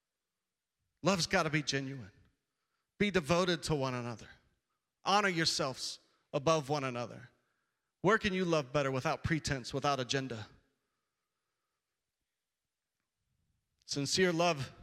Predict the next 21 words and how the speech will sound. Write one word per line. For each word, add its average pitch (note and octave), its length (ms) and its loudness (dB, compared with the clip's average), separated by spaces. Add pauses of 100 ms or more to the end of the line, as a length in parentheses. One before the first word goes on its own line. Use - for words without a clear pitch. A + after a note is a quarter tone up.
(800)
expressed. - 680 0 (320)
And D3+ 80 -2
he D3 60 0
goes E3+ 260 4
on E3+ 260 0
through, D3+ 300 0 (400)
as C#3+ 100 0
we D3+ 80 2
progress D#3+ 420 2
through F3 180 2
Romans E3 300 2
chapter D#3 340 0
twelve, F3 600 0 (720)
and C#3+ 80 -2
I D3 40 0
think, E3+ 340 -2 (120)
secondly, F3 520 0
he D3 120 0
highlights D3+ 420 0
that C#3+ 120 -2
hope E3+ 300 -2